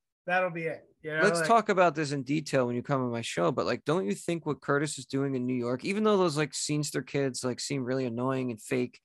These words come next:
Speaker 2: like, the Dime Square people,
Speaker 1: Yeah.
Speaker 2: like, don't you think that's what he's trying to do?
Speaker 1: Yes, I think that's definitely what he's
Speaker 2: All
Speaker 1: trying
Speaker 2: right.
Speaker 1: to do. I
Speaker 2: Right.
Speaker 1: think, um, you know, I went, I went to those parties when I was out there,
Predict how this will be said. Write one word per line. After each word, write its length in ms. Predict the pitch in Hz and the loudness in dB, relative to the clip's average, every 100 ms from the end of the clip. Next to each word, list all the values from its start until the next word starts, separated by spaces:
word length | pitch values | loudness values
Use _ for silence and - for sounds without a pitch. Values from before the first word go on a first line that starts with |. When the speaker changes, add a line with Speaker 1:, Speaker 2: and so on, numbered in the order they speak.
| _ _ _ _ _ | _ _ _ _ _
Speaker 2:
like, 140 | - 131 | -2 -2
the 60 | |
Dime 320 | 104 131 139 | 2 2 2
Square 640 | 131 - 139 139 139 135 - | -2 -6 0 2 2 0 -2
people, 280 | 147 147 139 | -4 -2 0
Speaker 1:
Yeah. 40 | |
Speaker 2:
like, 180 | 131 123 - | 0 -2 -2
don't 160 | 160 226 | 2 2
you 80 | 233 | 2
think 160 | 240 | 0
that's 200 | 214 208 | 2 0
what 80 | 190 | 0
he's 140 | 175 175 | -2 0
trying 200 | 196 165 | 0 0
to 60 | |
do? 320 | 123 160 214 - _ _ _ | 0 0 0 -6 _ _ _
Speaker 1:
Yes, 360 | 175 175 - - | 6 6 6 2
I 80 | 165 | 6
think 220 | 220 196 | 6 8
that's 220 | 175 160 | 8 6
definitely 440 | 175 175 185 170 | 6 6 6 4
what 180 | 156 160 123 | 4 4 2
he's 140 | 147 | -4
Speaker 2:
All 120 | - | -4
Speaker 1:
trying 260 | 175 165 151 | 2 4 4
Speaker 2:
right. 80 | - | -2
Speaker 1:
to 40 | 139 | -2
do. 340 | 156 143 131 | 4 4 4
I 160 | 147 156 | 4 4
Speaker 2:
Right. 180 | 160 151 | 4 2
Speaker 1:
think, 320 | 190 185 170 - - | 4 4 2 -4 -12
um, 580 | 160 156 139 131 127 120 _ _ _ _ - - _ _ | -8 -6 -6 -8 -8 -12 _ _ _ _ -20 -20 _ _
you 80 | 170 | 4
know, 80 | 185 | 8
I 140 | 170 | 8
went, 260 | 175 175 170 - | 8 6 4 2
I 100 | 165 | 4
went 220 | 175 170 | 4 2
to 80 | 160 | 2
those 200 | 147 - | 0 4
parties 400 | 156 143 127 123 | 4 4 0 -6
when 80 | |
I 120 | 135 131 | -6 -4
was 100 | 135 | -4
out 220 | 135 131 | -4 -4
there, 260 | 127 123 | -10 -12